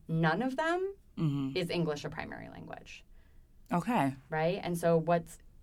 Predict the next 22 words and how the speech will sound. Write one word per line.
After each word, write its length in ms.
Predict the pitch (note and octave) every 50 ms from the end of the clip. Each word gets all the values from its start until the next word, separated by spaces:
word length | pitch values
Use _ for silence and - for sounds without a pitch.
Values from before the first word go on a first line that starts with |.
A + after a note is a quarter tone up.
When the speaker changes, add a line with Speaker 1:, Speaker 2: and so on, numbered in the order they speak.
| - _ -
Speaker 1:
English 380 | F#3+ F#3+ F#3+ F#3+ G3 F#3+ -
is 120 | G3+ F#3+ F3+
being 360 | E3+ E3+ F3+ F#3 F3 F3 E3+
used 720 | E3+ E3 E3 F3+ G3 G3+ G3+ F#3+ F#3 F3 E3 - - A3+ -
in 60 | E3+
Speaker 2:
Yeah. 200 | F#3 F#3+ F3+ E3+ D3+ D3 D3+
Speaker 1:
that 80 | C3+ C3+
way 380 | D#3+ D#3+ D#3 D3+ D3 D3 C#3+ - -
globally. 640 | - E3 F3 F#3 F#3+ F#3 F3 D#3 D3 C#3 - - - E3
Speaker 2:
Yeah. 140 | D#3+ D3+ F3+
Speaker 1:
And 120 | F3 F3 E3+
so 440 | - - F3 E3+ E3 E3 E3 E3+ E3 - - - - - - - - - -
I 100 | F3+ F#3
think 220 | F#3 F#3 F#3+ F#3 F#3+
it's 180 | F#3 E3+ - E3+
really 760 | E3 E3 E3+ F3+ E3+ F3 F3 F3 E3+ E3 E3 D#3+ D#3 D#3 D#3+ - - - - - - - - - - - - - - - -
important 360 | G3+ F3+ G3 F#3+ F3 - E3+
to 60 | E3
share 220 | - - D#3+ E3 F3
that 140 | G3+ G3 -
with 120 | C4 B3+
students. 460 | - - C#4 C#4+ D4+ D#4+ E4 E4+ E4